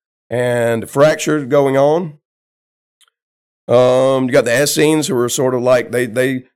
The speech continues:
just kinda got fed up with all of it and went out to the desert, uh, and just decided, "We're gonna separate ourselves from it completely." Uh, they stopped participating in the temple worship 'cause they thought it was all corrupt. Uh, and you have the Zealots, who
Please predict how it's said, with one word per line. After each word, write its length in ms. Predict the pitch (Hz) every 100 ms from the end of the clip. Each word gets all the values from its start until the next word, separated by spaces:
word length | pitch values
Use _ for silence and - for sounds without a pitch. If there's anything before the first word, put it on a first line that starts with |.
| -
just 100 | 110
kinda 180 | 135 123
got 180 | 123
fed 180 | - 131
up 140 | 131 123
with 80 |
all 220 | 123 123 131
of 120 | 127
it 80 | 107
and 80 |
went 140 | 117 123
out 100 | -
to 80 | 117
the 100 | 107
desert, 440 | 117 120 131 - _ _ _ _
uh, 200 | 113 110
and 120 | 104
just 140 | 107 -
decided, 320 | - 110 104
"We're 100 | 120
gonna 140 | 107
separate 360 | - 127 117 120
ourselves 380 | 113 117 113 110
from 140 | 117
it 60 | -
completely." 680 | 107 - 123 98 131 131 _ _ -
Uh, 120 | 98
they 120 | 98
stopped 320 | 101 113 117 117
participating 500 | 123 120 120 113 110
in 60 |
the 60 | 104
temple 280 | 127 113 117
worship 380 | 123 117 120
'cause 140 | 113 104
they 120 | 104
thought 220 | 110 107
it 60 | -
was 120 | 104
all 140 | 104
corrupt. 680 | - 110 120 143 143 - - _ _ _ _ _ -
Uh, 80 | 117
and 140 | 117
you 100 | 123
have 120 | 117
the 80 | 113
Zealots, 680 | 104 160 165 127 - - - _ _ _
who 520 | 139 143 131 123 -